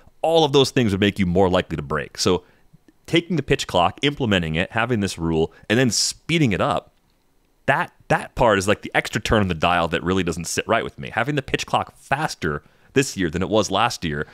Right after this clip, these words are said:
without taking the necessary time to look at a few seasons worth of major league data to see what happens to guys in these conditions. That's where I think Major League Baseball is failing.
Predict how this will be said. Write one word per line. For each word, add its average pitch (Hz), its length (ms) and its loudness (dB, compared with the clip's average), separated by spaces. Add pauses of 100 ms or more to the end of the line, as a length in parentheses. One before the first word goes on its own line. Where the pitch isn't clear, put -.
(160)
without 156 220 2
taking 190 280 0
the 123 60 0
necessary 113 480 0
time 95 440 -2 (320)
to - 80 4
look 90 260 0
at 135 80 4
a - 40 0
few 104 260 0
seasons 98 460 -2
worth 92 220 0
of 82 140 -12
major 92 360 -2
league 101 200 0
data 110 340 0 (340)
to 104 80 -2
see 101 380 -2 (220)
what 190 180 0
happens 185 500 -4
to 110 100 -4
guys 80 420 0 (220)
in 107 200 2
these 90 180 -2
conditions. 82 600 -4 (320)
That's 135 320 -2
where 185 100 2
I 151 80 4
think 113 280 -2
Major 98 260 0
League 90 200 0
Baseball 82 480 2
is 76 120 -4
failing. 64 440 -8